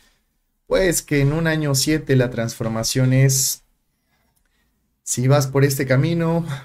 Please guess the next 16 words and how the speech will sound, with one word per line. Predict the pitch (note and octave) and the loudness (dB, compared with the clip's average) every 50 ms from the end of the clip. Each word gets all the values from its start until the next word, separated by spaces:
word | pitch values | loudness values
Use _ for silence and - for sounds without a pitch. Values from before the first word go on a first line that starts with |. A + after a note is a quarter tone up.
| - _ _ _ | -18 _ _ _
puede | D#3+ D3 D3+ C#3+ C#3 | 2 4 4 4 2
que | C3 C3 B2 | 2 0 0
de | A#2 A#2 A#2 | -2 -2 -4
pronto | - B2 C3+ C3+ C3 C3 B2+ | -2 0 2 2 4 4 4
vayas | B2+ C3 C3+ C#3 C3+ - | 4 4 4 2 0 -2
en | B2 A2 | -6 -6
el | G#2+ G#2+ G#2+ G#2 G2+ - - | -6 -6 -6 -8 -8 -10 -12
sentido | - - A2+ G#2+ G#2+ G#2 G#2+ - D3+ D3+ D3 C3 | -10 -8 -6 -6 -6 -6 -4 -2 0 0 0 0
contrario, | B2+ A2 G2+ G2+ - C3 C#3+ D3 B2+ A2 G#2 G#2+ G#2+ - - - - _ _ _ | 0 -2 -6 -4 -2 -2 0 0 0 -2 -4 -6 -8 -12 -20 -20 -20 _ _ _
pero | B2 B2 | -4 0
va | B2 C3+ | 0 0
a | D3 | 0
ser | C3+ - E3 | 0 -2 -2
bastante | D#3 D#3 D3+ - - D#3 D#3 D3+ D3+ C3+ | -2 -2 -4 -4 -6 -6 -4 -4 -4 0
positivo. | C3 C3 C3 C3 B2 G#2+ - A2 G#2+ G#2 A2 - - _ _ _ _ _ _ _ _ _ _ _ | 0 0 0 0 -2 -4 -4 -4 -6 -6 -8 -12 -16 _ _ _ _ _ _ _ _ _ _ _
Ahora, | - B2+ B2+ B2 A2+ A2 - | -2 0 2 2 0 0 -4